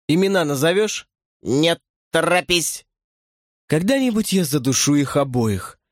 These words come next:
Одного за повадки, другого за вредность. Ладно, поторопимся.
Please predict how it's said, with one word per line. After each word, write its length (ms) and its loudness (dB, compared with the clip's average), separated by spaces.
Одного 480 0
за 140 -4
повадки, 720 0
другого 480 0
за 160 0
вредность. 640 -2
Ладно, 580 0
поторопимся. 920 -2